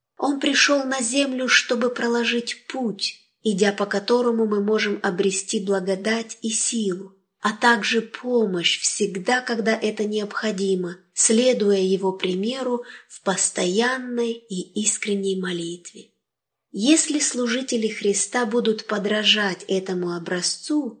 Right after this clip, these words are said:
они будут наделены его духом, и ангелы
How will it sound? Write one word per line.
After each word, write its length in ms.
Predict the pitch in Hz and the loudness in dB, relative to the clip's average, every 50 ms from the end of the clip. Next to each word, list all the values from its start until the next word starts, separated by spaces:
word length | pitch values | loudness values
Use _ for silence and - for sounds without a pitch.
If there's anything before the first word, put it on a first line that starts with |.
| _ _ | _ _
они 320 | - 208 220 226 254 285 269 | 0 2 4 4 4 4 2
будут 500 | 220 240 277 302 294 214 214 196 190 190 | 2 2 2 2 2 2 2 0 0 0
наделены 640 | 190 190 175 180 208 196 202 202 208 220 240 240 | 0 0 2 4 4 6 6 6 4 4 2 2
его 360 | 220 214 220 196 202 220 226 | 2 2 2 2 4 4 4
духом, 720 | 214 190 175 220 220 226 220 190 - - - 170 170 - - _ _ - | 2 2 0 0 2 2 2 0 0 -4 -10 -12 -12 -14 -16 _ _ -2
и 200 | 202 190 180 - | 0 0 2 4
ангелы 720 | - 226 254 285 277 277 226 175 190 180 170 170 156 - | 4 4 4 4 2 0 -2 -2 -2 -2 0 -2 -2 -4